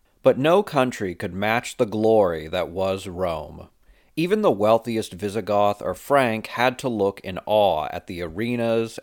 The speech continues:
amphitheaters, temples, and churches, and recognize that the marble and concrete ruins dwarfed their wooden long halls. These new peoples believed that the Romans had become decadent and had rightfully fallen,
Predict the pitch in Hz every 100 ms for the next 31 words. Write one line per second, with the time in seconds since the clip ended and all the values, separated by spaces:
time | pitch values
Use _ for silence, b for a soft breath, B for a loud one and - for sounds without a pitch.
0 | - 110 107 107 - 107 104 104 101 -
1 | - 113 104 101 101 90 - 85 - 147
2 | 147 - 104 101 - B B B 120 127
3 | 165 156 123 120 117 117 107 - 98 87
4 | 98 113 120 110 123 110 90 - 104 113
5 | 110 113 110 - 82 95 95 95 95 92
6 | - 92 107 107 82 - _ 92 87 87
7 | 101 98 101 92 90 95 95 - 80 -
8 | 80 - - b b b b b b 147
9 | 190 180 147 151 - 117 107 113 104 90
10 | 98 110 127 120 104 - 92 107 113 117
11 | 117 117 - 90 95 - 98 87 113 117
12 | - 110 113 113 - 104 95 92 90 98
13 | 98 - 67 71 - 165 175 123 110 110